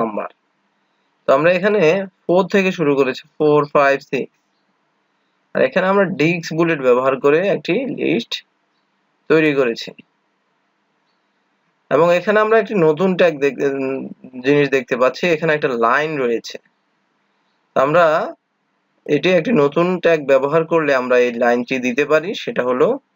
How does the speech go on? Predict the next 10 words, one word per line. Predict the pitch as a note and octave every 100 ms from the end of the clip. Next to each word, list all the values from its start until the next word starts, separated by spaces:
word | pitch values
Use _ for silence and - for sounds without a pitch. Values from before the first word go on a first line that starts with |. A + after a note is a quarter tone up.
| _ _ _
এইচআর | C3+ D#3 D3+ C#3 A2
ট্যাগ। | - G#2 - _ _ _ _ -
এখানে | B2+ F3 F3
এইচআর | C#3+ D3+ E3+ G3+ G3 E3
ট্যাগ | D3+ B2
দেওয়ার | B2+ A#2+ A#2
কারণে | A#2 A#2 C3+ F3+
এখানে | C3 C3 B2
একটি | - D#3+
লাইন | C#3 A#2+ C#3+ A3+